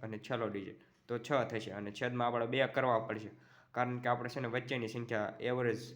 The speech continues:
પૂછેલી છે, તો અહીં આપણે ત્રણ કરીશું, તો આપણો જવાબ આવી ગયો ત્રણ, એક્સ બરાબર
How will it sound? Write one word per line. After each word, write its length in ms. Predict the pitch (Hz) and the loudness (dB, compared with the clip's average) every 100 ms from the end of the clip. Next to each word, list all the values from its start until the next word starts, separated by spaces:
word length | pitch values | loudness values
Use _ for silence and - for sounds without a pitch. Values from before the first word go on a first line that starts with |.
| - | -10
પૂછેલી 380 | 123 117 101 104 | -6 -4 -4 -4
છે, 100 | 107 | -6
તો 120 | 107 | -2
અહીં 220 | 113 113 113 | -2 0 -2
આપણે 200 | 113 113 | -2 -2
ત્રણ 280 | 131 127 98 | 2 2 0
કરીશું, 240 | 98 95 - - - _ | -6 -8 -16 -20 -20 _
તો 80 | 113 | 0
આપણો 220 | 117 120 113 - | 0 0 -4 -6
જવાબ 300 | 131 127 123 | 2 4 4
આવી 140 | 120 113 | 2 2
ગયો 140 | 113 | 0
ત્રણ, 260 | 117 107 104 | 0 0 -2
એક્સ 100 | 101 95 | -4 -6
બરાબર 280 | 101 92 | -4 -4